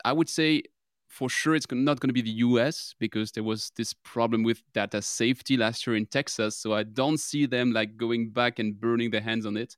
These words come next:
But for sure, there will be a plant. And I wouldn't be surprised if that plant was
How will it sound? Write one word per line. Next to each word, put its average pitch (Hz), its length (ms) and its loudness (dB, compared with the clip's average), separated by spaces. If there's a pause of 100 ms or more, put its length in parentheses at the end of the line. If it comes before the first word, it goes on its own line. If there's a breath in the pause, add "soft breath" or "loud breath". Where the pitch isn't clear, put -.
(120)
But 123 160 0
for 107 140 -4
sure, 131 500 2 (120)
there 104 120 2
will 117 160 2
be 113 300 0
a 107 60 -4
plant. 127 360 0
And 127 160 0
I 139 80 2
wouldn't 180 300 2
be 175 40 0
surprised 120 560 0
if 113 120 -6
that 117 240 -2
plant 110 280 0
was 113 300 0